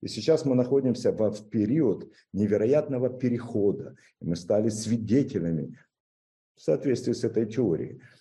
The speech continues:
Вот, я не могу утверждать абсолютную истину, не намерен это делать, оставаясь человеком здравым, но мне хочется сказать, что мы имеем право предполагать, анализировать и строить свои предположения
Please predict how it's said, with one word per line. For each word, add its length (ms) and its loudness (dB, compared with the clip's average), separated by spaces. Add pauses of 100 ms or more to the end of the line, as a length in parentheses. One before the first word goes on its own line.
(140)
Вот, 320 -2
я 120 0
не 100 0
могу 240 2
утверждать 580 0
абсолютную 640 -2
истину, 320 -2
не 140 0
намерен 400 0
это 200 0
делать, 360 0
оставаясь 460 0
человеком 500 0
здравым, 480 0 (320)
но 80 -4
мне 140 2
хочется 340 0
сказать, 200 2
что 120 0
мы 160 4
имеем 340 4
право 240 4
предполагать, 800 0
анализировать 760 0
и 40 -4
строить 580 0
свои 280 0
предположения 1000 0